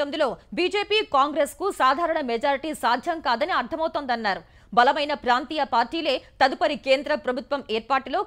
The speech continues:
కీలకంగా వ్యవహరించనున్నాయని కేటీఆర్ జోస్యం చెప్పారు. హర్యానా ఎన్నికల ఫలితాలు చూసైనా సీఎం రేవంత్ రెడ్డి ప్రతీకార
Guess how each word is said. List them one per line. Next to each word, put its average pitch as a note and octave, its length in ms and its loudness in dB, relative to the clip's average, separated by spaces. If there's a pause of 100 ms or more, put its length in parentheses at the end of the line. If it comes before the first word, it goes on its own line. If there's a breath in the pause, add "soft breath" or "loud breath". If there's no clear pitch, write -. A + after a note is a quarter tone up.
కీలకంగా F4 520 2 (120)
వ్యవహరించనున్నాయని C4+ 960 -2 (260 soft breath)
కేటీఆర్ D#4+ 420 2
జోస్యం D#4 340 -4
చెప్పారు. G3 300 -2 (300 soft breath)
హర్యానా C4+ 340 4 (120)
ఎన్నికల C#4+ 360 -2
ఫలితాలు C4+ 420 -2
చూసైనా D4+ 380 0 (280 loud breath)
సీఎం G#4 340 4
రేవంత్ C4+ 320 -2
రెడ్డి C4 180 -4 (140)
ప్రతీకార D#4 460 2